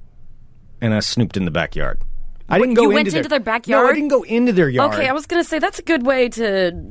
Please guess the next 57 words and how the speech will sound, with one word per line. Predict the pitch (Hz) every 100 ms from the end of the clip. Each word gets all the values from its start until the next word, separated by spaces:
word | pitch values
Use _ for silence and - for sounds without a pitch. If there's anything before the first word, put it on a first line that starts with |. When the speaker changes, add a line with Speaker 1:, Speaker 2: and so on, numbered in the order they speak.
| -
Speaker 2:
for | - 214
things | 214 208
to | 208
not | 202 -
end | 180 180
well, | 156 139
Greg. | 135 147 139
Speaker 1:
I | 226
didn't | 285 285
go | 226
into | 220 262 254
their | 202
yard, | 160 139 143
but | 151
I | 196
decided | 202 - 240 240 214
to | 196 180 170 165
Speaker 2:
Did |
you | 403
peep | - 403 392
over | 370 349
the | 311
fence? | 294 302 302 294 - - - -
Speaker 1:
I | 208
did, | 233 -
I | 151
didn't | 156 180
even | 165 160
have | 170
to | 151
peep | 180 -
o-, | 196 185
over | 180 180
the | 135
fence. | 98 85
I | 95
can | 107
look | 107
through | - 139
the | 95
fence, | - 73 -
and |
I | 87
can, | 90 87
if | -
I | 104
Speaker 2:
<laughs> |
Oh |
Speaker 1:
look | - -
Speaker 2:
my |
Speaker 1:
right, | 95 95
I |
Speaker 2:
God, | -
Speaker 1:
can |
Speaker 2:
of | -
Speaker 1:
see | 139
Speaker 2:
course | 147